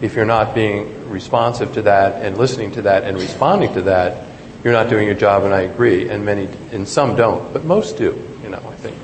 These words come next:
most do. But no one wa-, had awareness of what, as you say, people were investing in, and this was far beyond the understanding of, of, of most C E Os and most boards of directors, for sure.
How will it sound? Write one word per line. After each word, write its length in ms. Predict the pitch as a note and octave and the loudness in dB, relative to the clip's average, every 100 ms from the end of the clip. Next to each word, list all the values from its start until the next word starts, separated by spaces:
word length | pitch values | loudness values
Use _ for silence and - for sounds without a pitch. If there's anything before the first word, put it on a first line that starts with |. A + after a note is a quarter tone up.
| - | -14
most 240 | - - | -14 -12
do. 140 | - - - - - - - - - | -14 -14 -16 -18 -18 -18 -18 -10 2
But 300 | A#2+ - - | 6 6 4
no 160 | C3 | 4
one 220 | C#3 G#2+ G#2 | 6 4 2
wa-, 180 | G#2+ | 0
had 400 | - A#2+ G2+ - | 0 2 2 0
awareness 500 | A2+ G#2 A2 G#2 G2 | 0 4 4 4 0
of 180 | A2 G2 G2 A2+ - - - - | 0 0 -2 -8 -12 -18 -18 -2
what, 360 | B2 A2+ - - | 4 4 4 2
as 220 | A2 G2 | 0 0
you 60 | A2 | -2
say, 280 | - G#2 G2 | 0 2 2
people 240 | B2+ A2 | -2 -2
were 140 | G2+ | -4
investing 440 | G2 G2+ G#2+ G#2+ G#2+ | 0 0 0 -2 -6
in, 120 | F#2+ | -6
and 100 | G2 | -6
this 160 | A2+ - | -8 -8
was 160 | G2 | -12
far 400 | - C#3 C3+ A#2 | -2 2 4 4
beyond 400 | G2 F#2 F2+ F2 - - - - - - - | 2 0 -2 -4 -10 -16 -18 -18 -20 -12 -4
the 160 | G2+ | 0
understanding 720 | G2+ G2 F#2+ - G2 F2+ F#2+ | 0 0 -4 -4 -2 -2 -4
of, 240 | F#2+ F#2 - | -4 -6 -6
of, 600 | G#2 F#2 F#2 - - - | 0 0 0 -4 -14 -2
of 640 | G2 F2+ - - - - A2 | 0 0 -4 -12 -14 -10 -2
most 300 | G#2+ G#2+ - | 0 0 -4
C 80 | A2 G#2+ | -2 2
E 60 | |
Os 180 | G#2 F#2+ | 4 4
and 100 | G2 | 0
most 240 | F#2+ F#2+ - | -2 -2 -2
boards 220 | F#2 F2+ | -4 -4
of 100 | E2+ | -4
directors, 460 | F2 A2 - - | -2 -2 -4 -12
for 120 | - F2+ | -14 -10
sure. 220 | - | -8